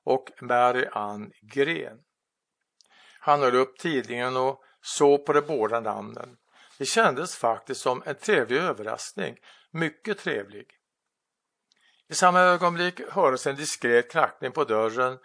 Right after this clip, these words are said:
och Wedberg uppenbarade sig. "God middag, baron", sa han. "Jag tänkte att baron kanske skulle vara intresserad av den här adressen." Han lade ett kort med hotellnamn och adress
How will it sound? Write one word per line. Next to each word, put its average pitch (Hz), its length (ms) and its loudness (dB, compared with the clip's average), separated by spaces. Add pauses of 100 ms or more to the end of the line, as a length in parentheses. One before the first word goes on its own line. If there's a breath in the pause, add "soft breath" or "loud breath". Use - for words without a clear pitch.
(280 soft breath)
och 135 200 0
Wedberg 113 460 2
uppenbarade 123 840 -6
sig. 127 320 -14 (840 loud breath)
"God 101 180 -14
middag, 156 360 2
baron", 131 460 2
sa - 160 -8
han. 107 320 -12 (500)
"Jag - 140 -12
tänkte 185 360 4
att 151 100 2
baron 127 360 0
kanske 131 400 0
skulle 123 200 -2
vara 127 280 2 (260 loud breath)
intresserad 131 1000 -2
av 139 140 -2
den 147 140 0
här 104 320 -8 (100)
adressen." 151 500 -8 (800 loud breath)
Han 120 180 -2
lade 123 280 6
ett - 160 -6
kort - 360 -6
med 135 140 -6
hotellnamn 120 720 0
och 131 60 0
adress 139 520 -6